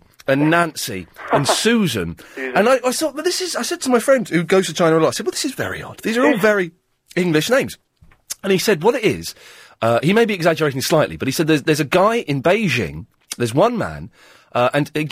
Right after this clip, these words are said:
Speaker 1: he gives all of these girls that are in the, the sort of public eye, he goes round and gives them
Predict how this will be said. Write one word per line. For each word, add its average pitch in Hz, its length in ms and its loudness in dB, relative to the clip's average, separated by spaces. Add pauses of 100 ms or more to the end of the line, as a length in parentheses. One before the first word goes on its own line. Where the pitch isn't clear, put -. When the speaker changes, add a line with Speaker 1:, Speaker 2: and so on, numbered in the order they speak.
Speaker 1:
he 220 160 0
gives 147 540 0 (100)
all 202 180 2
of 202 80 -4
these 185 160 0
girls 120 460 0
that 131 140 -2
are 131 60 0
in 151 200 -2
the, 151 100 2
the 147 140 -6
sort - 120 -6
of 117 60 -14
public 143 320 0
eye, 104 240 0 (360)
he 185 100 0
goes 226 260 2
round 202 240 2
and 139 140 -4
gives 185 220 0
them 127 240 0